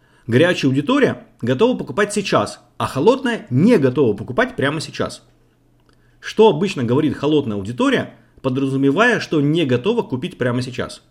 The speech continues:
Они говорят или думают что-то из серии: «Неплохо было бы, но не сейчас.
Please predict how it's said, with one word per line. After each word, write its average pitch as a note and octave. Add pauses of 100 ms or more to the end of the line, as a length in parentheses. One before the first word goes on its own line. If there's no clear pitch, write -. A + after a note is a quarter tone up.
(640)
Они A3
говорят D3+
или A2+
думают E3
что-то D3+
из B2+
серии: B2+ (340)
«Неплохо A#3
было G3+
бы, F3
но A3
не F3
сейчас. -